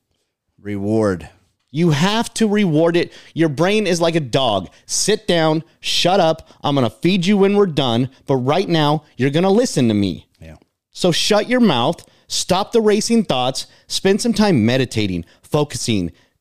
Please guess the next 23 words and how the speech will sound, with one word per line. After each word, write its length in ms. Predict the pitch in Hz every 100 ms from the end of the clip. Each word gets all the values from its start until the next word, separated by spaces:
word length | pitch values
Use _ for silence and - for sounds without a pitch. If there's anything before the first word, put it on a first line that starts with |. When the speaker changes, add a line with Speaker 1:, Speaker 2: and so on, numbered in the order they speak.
| -
Speaker 2:
cold 320 | 143 147 131
baths. 480 | 139 127 101 - - - _ _
There 200 | 143 185
are 60 | 196
so 380 | - - 220 233
many, 400 | 226 226 214 - - _ _
there 240 | - 190 226
is 120 | 208
Speaker 1:
The 80 | 143
Speaker 2:
an 60 | 131
endless 420 | 208 226 240 226
Speaker 1:
gym. 100 | 196
Speaker 2:
amount 540 | 190 196 180 170 - - _ _
of, 220 | 151 143 - 160
y-, 180 | 151 156
you 260 | 147 190
get 160 | 180 202
all 340 | 175 190 196
of 100 | 180
these 160 | 151 135
dopamine 600 | - 175 175 170 160 143
rushes, 480 | 147 160 143 127 107
these 320 | 127 123 113